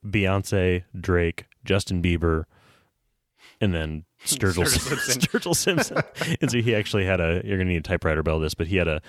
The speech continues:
Speaker 1: a T-shirt on his website during that time that said, "Who the f-, is Sturgill Simpson?" <laughs> It was just, like, what it said across the front. Uh, but he, uh, yeah, so I, he was trending, and I looked it up, and it ended up that he didn't get invited to the Country Music Awards,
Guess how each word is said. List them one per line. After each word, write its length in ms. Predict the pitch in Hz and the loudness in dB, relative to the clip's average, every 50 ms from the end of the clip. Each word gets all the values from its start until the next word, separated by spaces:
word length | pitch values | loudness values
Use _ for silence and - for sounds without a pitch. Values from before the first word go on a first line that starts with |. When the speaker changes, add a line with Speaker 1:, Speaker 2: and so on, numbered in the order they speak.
| - - - - | -18 -16 -10 -6
Speaker 1:
a 80 | 90 | -6
T-shirt 540 | - - - 110 98 - - 90 82 82 - _ _ - - - - - - | -4 -2 0 0 0 2 2 2 0 0 -2 _ _ -20 -20 -20 -18 -8 -6
on 120 | 85 87 | -4 -2
his 120 | 90 85 80 | -2 -2 -2
website 480 | 85 87 82 - - 82 78 - - | -2 -2 -2 -2 -2 -2 -2 -2 -2
during 220 | - 90 82 82 82 | -2 -2 0 0 -2
that 120 | 80 73 | -2 -4
time 240 | - - 80 76 73 | -4 -4 -4 -4 -4
that 100 | 73 - | -6 -6
said, 180 | - - - 80 | -6 -6 -4 -4
"Who 120 | 95 95 | -4 -4
the 80 | 87 85 | -2 -2
f-, 280 | - - - - - | -2 0 0 0 -2
is 120 | - - - | -4 -6 -6
Sturgill 320 | - 92 85 82 82 78 | -4 -4 -6 -6 -6 -6
Simpson?" 540 | - - 131 120 120 - - - 311 233 165 - - | -6 -4 -4 -2 -2 -2 0 0 0 -2 -2 -2 -4
<laughs> 20 | 202 - - 196 - - - 180 - - 160 - 175 165 320 - - - - - - | -4 -2 -2 -4 -4 -2 -4 -6 -4 -4 -6 -6 -6 -6 -6 -6 -6 -8 -10 -8 -4
It 200 | - 226 - - 254 | -4 -4 -2 -2 -2
was 120 | 196 135 | -2 0
just, 180 | 127 143 - - | 0 -2 -2 -2
like, 140 | 175 143 | -2 -2
what 120 | 123 123 120 | 0 0 0
it 100 | 113 - | 0 0
said 140 | - 104 95 | -2 -2 -2
across 240 | 95 - 101 95 | -2 -2 -2 -2
the 100 | - 90 | -4 -4
front. 260 | - - 104 101 - - - - - - - - - - | -4 -2 -2 -2 -2 -4 -10 -14 -14 -14 -14 -10 -2 2
Uh, 180 | 107 92 90 87 | 2 4 4 4
but 300 | 87 101 95 - - - - - - - _ _ _ _ _ _ | 2 2 0 0 -4 -12 -20 -20 -20 -20 _ _ _ _ _ _
he, 340 | 107 107 120 110 101 92 82 | -16 -10 -8 -6 -4 -4 -4
uh, 220 | 76 69 69 76 - - _ _ _ _ - - _ _ _ _ _ _ _ _ _ _ _ _ _ _ - | -6 -8 -12 -16 -18 -20 _ _ _ _ -20 -20 _ _ _ _ _ _ _ _ _ _ _ _ _ _ -2
yeah, 180 | - 190 156 - | 0 0 0 0
so 200 | - - 135 104 | 0 -2 -2 0
I, 160 | 110 120 113 | 0 -2 -2
he 120 | 123 123 | 0 0
was 80 | 113 101 | 0 0
trending, 280 | - 151 160 165 131 98 | 0 -2 -2 0 0 2
and 80 | 90 | 2
I 40 | 87 | 2
looked 200 | 85 98 110 - | 2 2 2 2
it 80 | 113 117 | 2 2
up, 140 | 120 - - | 2 2 0
and 120 | 104 101 | -2 -2
it 80 | 95 - - | -2 -2 0
ended 200 | 120 131 135 127 | 2 2 2 2
up 120 | 131 - - | 2 0 -2
that 120 | 104 95 | -4 -2
he 120 | 87 123 | -2 0
didn't 220 | 117 123 127 127 117 | 2 2 2 2 2
get 160 | 110 110 101 | 2 2 2
invited 520 | 98 90 82 85 85 95 110 113 98 85 - | 2 0 0 0 0 0 0 -2 -4 -4 -4
to 100 | - 101 | -2 0
the 180 | 87 87 82 80 | 0 0 0 0
Country 280 | - 107 98 - 98 | 0 -2 -2 0 0
Music 260 | 85 85 98 104 113 - | 0 0 0 0 0 0
Awards, 500 | 123 127 127 - - 165 165 - - | 2 2 2 2 0 -2 -2 -2 -4